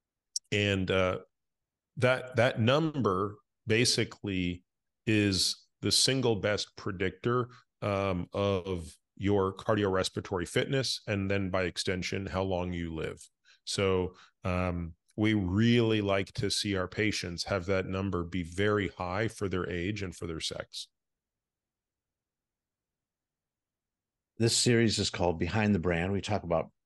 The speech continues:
Speaker 2: brands. People are brands. Uh, people are, people are people, but also, you know, we have a personal brand. What would you say is the Doctor Peter Attia brand?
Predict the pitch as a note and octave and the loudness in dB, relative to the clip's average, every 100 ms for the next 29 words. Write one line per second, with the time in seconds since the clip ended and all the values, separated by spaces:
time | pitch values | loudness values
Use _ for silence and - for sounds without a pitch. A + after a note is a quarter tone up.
0 | _ A2 G2 A2 G2+ G2 G#2+ G#2+ B2+ B2+ | _ -8 2 4 4 2 0 -2 -2 0
1 | G#2+ G2+ F#2+ F#2 F2+ E2 E2+ A2+ A#2+ - | 2 2 0 -2 -2 -4 -4 -6 -6 -8
2 | - - G2+ F#2+ F2+ F2+ E2+ E2+ E2+ - | -10 -6 -2 0 0 0 0 0 0 0
3 | - F#2+ F#2+ F#2+ - D3 A2+ F#2+ G2+ F#2 | 2 4 2 0 0 2 4 4 2 2
4 | G#2 G2 G2+ G#2+ - G#2 F#2+ F#2+ F2+ F#2 | 2 2 2 2 2 0 2 0 0 -2
5 | E2+ - F#2+ F#2 F2+ F#2+ G#2 - _ E3 | -2 -4 -4 -2 0 0 -2 -10 _ 2
6 | G3 D#3+ - B2+ A2 G2 - E2+ G2+ F#2+ | 4 4 4 6 6 4 0 0 2 0
7 | - F2+ - G#2+ F#2+ F#2 F2 - - F#2 | -2 -6 -2 0 2 2 0 -4 0 2
8 | E2+ D2+ E2 D#2 D2 C#2+ D2+ | 2 0 -2 0 0 -4 -6